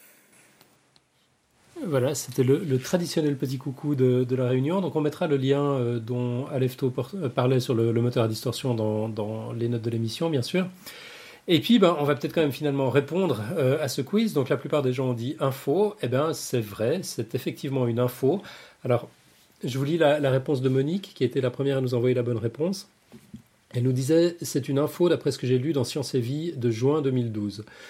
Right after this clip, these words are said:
L'Afrique possède la plus grande diversité génétique de l'humanité. La migration très périlleuse des hommes modernes sortant d'Afrique il y a soixante mille ans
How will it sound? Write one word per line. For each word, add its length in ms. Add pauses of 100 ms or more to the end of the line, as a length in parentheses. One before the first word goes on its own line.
(260)
L'Afrique 400
possède 380
la 80
plus 160
grande 280
diversité 500
génétique 440
de 80
l'humanité. 600 (400)
La 80
migration 540
très 240
périlleuse 500
des 200
hommes 200
modernes 580
sortant 300
d'Afrique 380
il 100
y 40
a 60
soixante 460
mille 140
ans 200